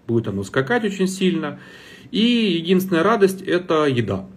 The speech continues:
То есть такое напряженное состояние, что радость — это еда. Все, поэтому возникают разные неприятные зависимости. Очень хочется постоянно есть сладкое, просто, в принципе, постоянно что-нибудь есть.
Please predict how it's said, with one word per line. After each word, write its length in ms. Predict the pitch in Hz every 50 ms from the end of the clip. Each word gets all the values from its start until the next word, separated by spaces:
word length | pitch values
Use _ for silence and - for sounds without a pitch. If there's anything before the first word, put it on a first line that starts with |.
| - - - - - _ _ _ _ _ - - - _ _ -
То 100 | - 110
есть 280 | 107 101 - - - -
такое 340 | - 127 - 180 165 143 123
напряженное 540 | 120 113 123 143 143 151 147 127 117 113 113
состояние, 600 | - 135 135 - 180 208 277 294 277 247 214 185
что 400 | 190 - - 160 151 151 147 143
радость — 300 | 196 233 214 190 185 185
это 160 | 180 - 160
еда. 340 | 147 139 120 110 92 - - - - - -
Все, 200 | - - 131 104
поэтому 920 | 87 - 131 143 165 160 160 160 160 160 160 160 156 151 151 143 139 135 131
возникают 460 | 131 135 135 156 - 220 226 202 190
разные 280 | - 165 175 156 156 143
неприятные 500 | 139 131 135 123 123 139 143 139 131 110
зависимости. 640 | 113 107 101 101 95 - 95 92 95 - - - - - - - - -
Очень 260 | 139 139 135 - 117
хочется 420 | 110 - 123 113 110 - - -
постоянно 500 | - - 110 110 - 117 107 104 101 98
есть 240 | 101 110 131 147 -
сладкое, 640 | - 262 269 269 - - - 214 202 196 185 185 - - - - _ _ _ _ _ _ _ _ _ _
просто, 300 | - 165 190 190 190 185
в 80 | 127 -
принципе, 320 | - 156 156 135 135 -
постоянно 420 | - - 120 113 - 139 127 110 104
что-нибудь 460 | 104 - 107 107 107 123 135 135 -
есть. 280 | 240 254 254 - -